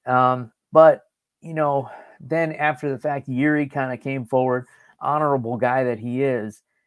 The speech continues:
and kind of admitted that he was out. So it looked like he was fighting back. He was trying to grab the legs of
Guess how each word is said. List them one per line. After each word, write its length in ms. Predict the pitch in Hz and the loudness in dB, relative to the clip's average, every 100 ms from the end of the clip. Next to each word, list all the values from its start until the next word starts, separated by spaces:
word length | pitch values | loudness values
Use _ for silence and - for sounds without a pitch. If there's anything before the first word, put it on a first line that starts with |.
| _ _ | _ _
and 420 | 117 113 101 98 _ | -8 -6 -8 -12 _
kind 200 | 147 143 | 0 0
of 60 | 127 | 0
admitted 480 | 110 120 127 117 101 | -2 -2 -2 -2 -4
that 160 | 98 | -8
he 140 | 107 113 | -8 -8
was 200 | 101 107 | -6 -2
out. 340 | 98 85 - _ _ _ _ _ _ _ | -2 -4 -10 _ _ _ _ _ _ _
So 300 | - 113 110 | -2 0 0
it 160 | 131 | -4
looked 320 | 139 165 185 180 | -2 -2 -2 -4
like 160 | 147 | -6
he 80 | 160 | -4
was 120 | 139 | -4
fighting 320 | - 143 131 | 0 0 0
back. 260 | 123 131 131 | 0 0 0
He 60 | 123 | -8
was 100 | 110 | -10
trying 240 | 127 127 | -8 -8
to 60 | 113 | -4
grab 300 | 120 123 113 | 0 0 0
the 100 | 110 | -2
legs 360 | 117 117 107 | -2 -2 -6
of 120 | 104 | -14